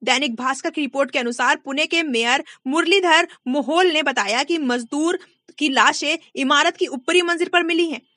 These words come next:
उन्होंने कहा कि आग लगने की वजह अभी साफ नहीं है। जिस इमारत में आग लगी, वहां वो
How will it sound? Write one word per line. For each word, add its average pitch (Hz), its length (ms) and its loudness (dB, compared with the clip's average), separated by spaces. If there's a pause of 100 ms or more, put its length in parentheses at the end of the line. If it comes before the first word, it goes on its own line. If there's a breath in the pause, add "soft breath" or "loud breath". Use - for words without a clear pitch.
(100)
उन्होंने 349 280 0
कहा 339 300 4
कि 370 220 -4
आग 320 220 6
लगने 339 240 -2
की 349 120 0
वजह 254 300 0
अभी 311 260 2
साफ 311 380 2
नहीं 285 260 -4
है। 277 160 -4 (300 soft breath)
जिस 311 200 -4
इमारत 277 420 2
में 349 160 -2
आग 269 200 4
लगी, 285 340 -2
वहां 262 300 0
वो 220 320 -10